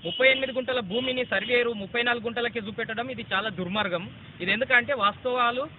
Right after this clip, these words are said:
చెప్పవలసినటువంటి ఆఫీసర్లు, సర్వేయర్లు ఈ రకంగా తప్పుదోవ పట్టియడం వల్లనే అక్కడ ఆ రెండు కుటుంబాల మధ్య గొడవ జరగడం చాలా ఇబ్బందికరం. ఎందుకోసం అంటే దీన్ని వెంటనే ఎంఆర్ఓ కానీ ఆర్డీఓ కానీ వెంటనే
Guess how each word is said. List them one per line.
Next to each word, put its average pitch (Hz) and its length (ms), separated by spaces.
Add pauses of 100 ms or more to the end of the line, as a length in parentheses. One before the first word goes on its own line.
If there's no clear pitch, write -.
(220)
చెప్పవలసినటువంటి 226 960
ఆఫీసర్లు, 214 720
సర్వేయర్లు 214 500 (260)
ఈ 180 40
రకంగా 240 340
తప్పుదోవ 226 440
పట్టియడం 208 440
వల్లనే 196 260
అక్కడ 247 380 (320)
ఆ 196 280
రెండు 190 220
కుటుంబాల 226 440
మధ్య 202 260
గొడవ 196 400 (420)
జరగడం 208 440 (260)
చాలా 185 280
ఇబ్బందికరం. 185 600 (200)
ఎందుకోసం 233 440
అంటే 226 300 (260)
దీన్ని 208 200
వెంటనే 226 340
ఎంఆర్ఓ 220 320
కానీ 226 280
ఆర్డీఓ 202 340
కానీ 226 220
వెంటనే 220 400